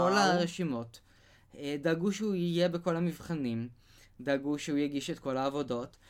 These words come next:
ובסופו של דבר, רק כאשר היה צריך, אה, איזשהו מבחן, אה,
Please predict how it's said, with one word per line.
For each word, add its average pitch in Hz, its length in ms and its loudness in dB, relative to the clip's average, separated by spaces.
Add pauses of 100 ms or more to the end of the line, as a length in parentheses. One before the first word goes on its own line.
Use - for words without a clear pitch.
(240)
ובסופו 175 420 0
של 269 120 2
דבר, 226 340 4
רק 233 160 2
כאשר 208 320 -2
היה 196 180 4
צריך, 185 600 -2
אה, - 60 -8 (380)
איזשהו 175 320 -2
מבחן, 185 460 0
אה, 151 140 0